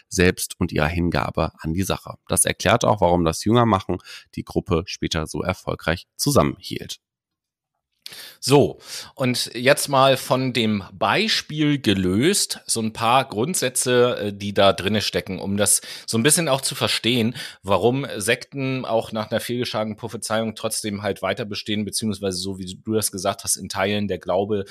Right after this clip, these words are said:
Speaker 2: sogar noch gestärkt wird. Erstmal
Speaker 1: Ja.
Speaker 2: ist es ja grundsätzlich so, ein Mensch,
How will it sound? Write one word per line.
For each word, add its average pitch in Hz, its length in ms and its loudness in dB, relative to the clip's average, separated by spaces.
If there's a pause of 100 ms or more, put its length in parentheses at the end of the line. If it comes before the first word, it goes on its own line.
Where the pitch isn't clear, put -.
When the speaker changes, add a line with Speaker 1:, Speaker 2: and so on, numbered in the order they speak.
(240)
Speaker 2:
sogar 104 220 -2
noch 95 160 -2
gestärkt - 480 -2
wird. 78 120 -8
Erstmal 156 320 2
Speaker 1:
Ja. 151 40 0
Speaker 2:
ist 151 80 4
es 147 100 4
ja 147 100 2
grundsätzlich 139 520 0
so, 113 280 2 (220)
ein 101 220 -2
Mensch, 170 580 -2